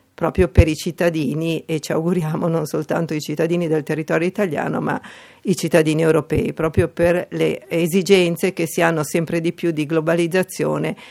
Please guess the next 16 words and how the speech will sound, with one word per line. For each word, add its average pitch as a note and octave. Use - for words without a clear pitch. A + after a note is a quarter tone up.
e G#3
di F3+
strumenti E3
che F3+
oggi E3
vengono E3
utilizzati D#3
normalmente F#3+
nelle E3
postazioni F3
familiari, F3
di, E3
nelle F3
proprie F#3
case, D#3+
quindi D#3+